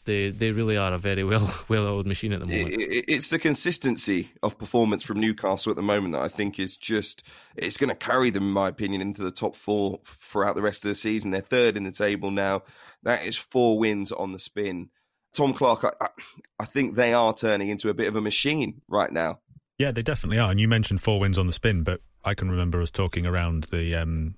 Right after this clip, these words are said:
Speaker 3: time of the Carabao Cup final about a kind of little dip in form. They'd had those draws,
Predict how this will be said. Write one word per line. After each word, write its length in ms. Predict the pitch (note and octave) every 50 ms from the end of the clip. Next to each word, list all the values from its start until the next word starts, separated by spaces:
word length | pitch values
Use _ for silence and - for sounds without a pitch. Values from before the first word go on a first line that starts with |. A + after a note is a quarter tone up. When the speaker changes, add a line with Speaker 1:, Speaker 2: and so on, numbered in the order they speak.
| - -
Speaker 3:
time 180 | - F#2+ F2
of 40 | E2+ D#2+
the 40 |
Carabao 360 | D#2+ - F#2+ F2+ E2+ E2 D#2+ D2+
Cup 180 | - G#2+ -
final 280 | - - E2+ E2 D#2+ D#2
about 280 | D#2 - E2+ E2 D#2+
a 40 | -
kind 180 | - - E2 E2
of 60 | E2
little 180 | F2 E2+ - D#2
dip 240 | - - - -
in 100 | - D#2
form. 320 | D2 - - D#2+ D2+ D#2 D2+
They'd 140 | E2 E2 -
had 160 | - F2 -
those 200 | - D#2+ D#2 D#2
draws, 460 | - - F2+ F2 E2 D#2 E2 - -